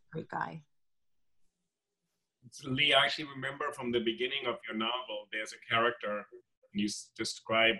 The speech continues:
Speaker 2: the narrator describes the character as not being able to distinguish between the power of an idea and the power of an idea that's put into action. And you just started out talking about saying that you had this idea of being a writer, but all the things you had to overcome to be a writer.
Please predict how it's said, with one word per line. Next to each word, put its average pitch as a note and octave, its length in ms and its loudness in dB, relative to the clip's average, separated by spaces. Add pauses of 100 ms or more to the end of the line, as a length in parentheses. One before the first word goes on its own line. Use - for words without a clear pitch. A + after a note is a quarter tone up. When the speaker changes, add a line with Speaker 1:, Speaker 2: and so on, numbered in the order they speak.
(140)
Speaker 2:
the A2+ 60 -8
narrator A2 320 -2
describes G#2 380 -6
the A2+ 80 -4
character G#2+ 400 -4
as - 100 -8
not A2 260 -6
being A2+ 240 6
able G2+ 140 -4
to G2 100 -14
distinguish G#2+ 640 -4
between G#2 540 -6 (460)
the - 100 2 (100)
power A2+ 320 2
of A2 120 -6
an A2 100 -4
idea G#2 560 0 (600)
and G#2+ 120 4
the G#2 80 4
power A2 380 4
of G#2+ 100 -2
an G#2 120 -2
idea G2+ 280 0
that's G2 180 -2
put G#2 160 -6
into G2+ 300 -6
action. - 400 -2 (640)
And G#2 100 2
you G2+ 60 6
just A#2+ 200 10
started A2+ 260 4
out B2 180 6
talking A2 400 0
about G2+ 320 0
saying G#2 300 0
that G2+ 120 -2
you G#2 120 4
had G2+ 100 4
this G2 100 -6
idea G#2 280 0
of - 120 -6
being G2+ 200 0
a G2 60 -2
writer, G#2 400 2
but G2+ 100 -2 (120)
all G#2 140 0
the G#2 100 -2
things G#2+ 300 -2
you G#2 100 -2
had G#2 160 2
to G#2 60 -4
overcome G2+ 460 -4
to G2+ 80 -6 (100)
be G#2+ 140 4
a G2+ 100 2
writer. G#2 320 0